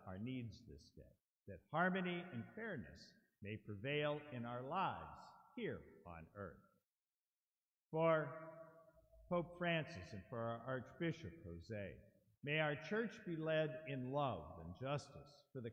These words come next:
common good of our people and for the world. We pray to the Lord. Lord, hear our prayer. For the well-being of our families and for the healing of all derision and ill will, may we lean on the love of God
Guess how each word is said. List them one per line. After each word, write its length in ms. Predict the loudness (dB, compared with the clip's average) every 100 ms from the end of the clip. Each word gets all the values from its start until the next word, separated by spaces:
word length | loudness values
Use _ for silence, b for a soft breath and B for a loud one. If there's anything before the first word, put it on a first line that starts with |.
| -2
common 360 | 2 2 2 0
good 240 | 0 0 -2 -4
of 120 | -2
our 160 | -4 -4 -6
people 400 | -6 -6 -12 -12 -18 _ _ _ _
and 340 | 2 2 0 -6 -10 -12 -10
for 80 |
the 100 | -8
world. 360 | -6 -6 -10 -16 _ _ _ _
We 120 | -4 -4
pray 360 | -2 2 4
to 200 | 2 -2
the 160 | -4 -4
Lord. 140 | -6 -10 -20 -20 _ _ _ _
Lord, 320 | -4 -2 -4 -8 -16 -18 -10
hear 160 | -8
our 240 | -8 -12 -18 -16
prayer. 200 | -16 -16 -20 _ _ _ _ _ _ _ -4
For 60 |
the 120 | -2
well-being 680 | 2 4 4 4 4 4 2
of 140 | 0 2
our 160 | 0 0
families 640 | -2 0 -2 -4 -8 -16 -20 _ _ _
and 80 | -10 -6
for 120 | -4
the 100 | 0
healing 520 | 4 4 4 2 2
of 80 | -2 2
all 380 | 6 8 8 4
derision 640 | 0 0 -2 -4 -6 -6 -6
and 140 | -6 -4
ill 220 | -2 -2 -2
will, 300 | 0 0 -2 -10 -18 -20 _ _ _ _ _
may 240 | 4 6 6
we 440 | 4 2 0 0 2
lean 360 | 4 6 4
on 160 | 4 2
the 80 | 2
love 280 | 2 2 0
of 180 | -4
God 440 | 0 2 4 2